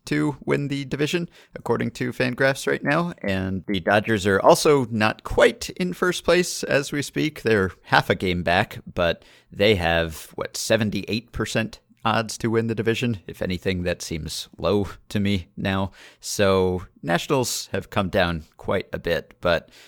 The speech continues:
according to the playoff odds, maybe there's still a better chance that they win this than not. I don't know. This is kind of the perpetual battle between believing the in-season results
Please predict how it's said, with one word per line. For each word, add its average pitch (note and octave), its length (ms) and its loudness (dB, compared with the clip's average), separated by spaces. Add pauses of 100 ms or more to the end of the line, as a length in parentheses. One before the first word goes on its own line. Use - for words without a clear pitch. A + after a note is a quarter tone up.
(160)
according G#3 340 -4
to F3+ 140 -6
the - 120 -8
playoff F2+ 360 0
odds, F2 540 -2
maybe C3+ 560 -6
there's - 540 -10
still C#3 320 -6 (120)
a - 40 -12
better C3+ 220 -2
chance - 320 -2
that C#3 120 -6
they C#3 100 2
win C#3 180 0
this C#3 200 -6
than C#3+ 140 -2
not. C#3+ 280 2
I G#2+ 100 4
don't A#2+ 120 2
know. A#2 140 4
This G#2 200 -2
is - 200 -6 (340)
kind G#2+ 180 4
of G2 120 -2
the G#2 160 0
perpetual G2 580 -4
battle F#2 380 0
between F2 600 -4 (280)
believing F#2 500 -2
the F2+ 160 -4
in-season F2+ 540 -4
results E2+ 560 -4